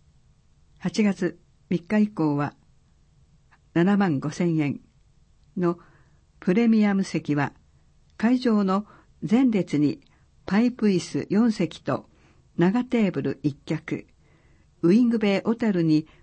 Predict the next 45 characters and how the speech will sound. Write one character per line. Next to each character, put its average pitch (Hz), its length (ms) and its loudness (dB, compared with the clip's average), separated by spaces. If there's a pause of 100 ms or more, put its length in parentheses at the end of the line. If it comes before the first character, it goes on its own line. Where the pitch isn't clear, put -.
(160)
車 185 480 0
一 160 240 -2
台 220 220 2
分 196 220 0
の 185 160 0
駐 220 240 -2
車 214 160 0
ス - 140 -8
ペ 208 200 0
ー 175 40 0
ス - 140 -12
と - 240 -4 (580)
往 208 160 4
復 190 260 -2
シ 185 120 -4
ャ 175 40 -4
ト 214 140 0
ル 196 140 0
バ 180 100 -2
ス - 280 -6 (320)
四 160 160 6
人 233 200 4
分 208 240 0
の 180 240 -4 (160)
乗 175 200 0
車 220 180 -4
券 165 240 -2
が 139 120 -4
つ - 120 -18
き 131 120 -6
ま 127 120 -4
す。 - 220 -20 (1400)
市 - 160 0
民 240 220 4
や 160 220 0 (340)
高 220 240 -2
島 208 260 0
地 - 140 -14
区 175 100 -2
の 160 140 2
住 170 240 0
民 202 260 2
限 175 220 -2
定 151 260 -4
で、 143 220 -6